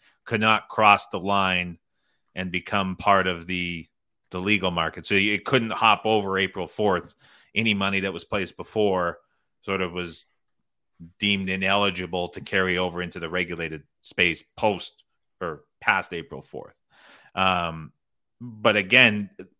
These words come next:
it's a perfect example. And really, like, the main point of my article was not to bash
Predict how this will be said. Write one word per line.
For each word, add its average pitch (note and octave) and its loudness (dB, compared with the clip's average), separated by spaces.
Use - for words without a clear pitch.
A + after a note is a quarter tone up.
it's B2 0
a A#2 0
perfect C#3 2
example. A2+ 4
And G2+ -2
really, A2+ 2
like, G#2+ 0
the A2 -4
main C3 0
point B2+ -2
of A2 -4
my G#2 0
article G#2+ 0
was G2+ -2
not A2+ 2
to G2+ -4
bash G2 2